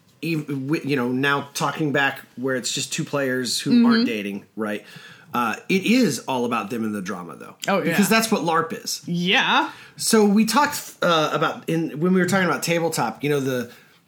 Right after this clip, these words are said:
Speaker 1: the focus in a tabletop game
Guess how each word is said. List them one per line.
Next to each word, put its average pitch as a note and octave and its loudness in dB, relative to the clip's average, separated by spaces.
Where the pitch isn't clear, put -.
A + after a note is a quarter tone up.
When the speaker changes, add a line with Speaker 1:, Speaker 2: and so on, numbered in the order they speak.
Speaker 1:
the F#3 2
focus - 2
in D#3+ 0
a C#3+ 0
tabletop D#3 0
game A2 -4